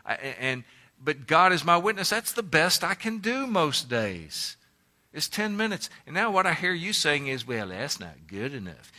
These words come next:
You can't just read the Bible. You gotta meditate on top of reading." What are you saying? "I gotta take more time."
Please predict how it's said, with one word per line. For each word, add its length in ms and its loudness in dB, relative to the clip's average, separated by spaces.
You 240 -8
can't 320 -6
just 280 -6
read 280 -8
the 80 -12
Bible. 240 -12
You 100 -6
gotta 240 -4
meditate 720 -4
on 220 -6
top 260 -2
of 100 -14
reading." 360 -6
What 160 4
are 40 2
you 140 -2
saying? 320 4
"I 120 8
gotta 220 4
take 240 2
more 160 -2
time." 220 0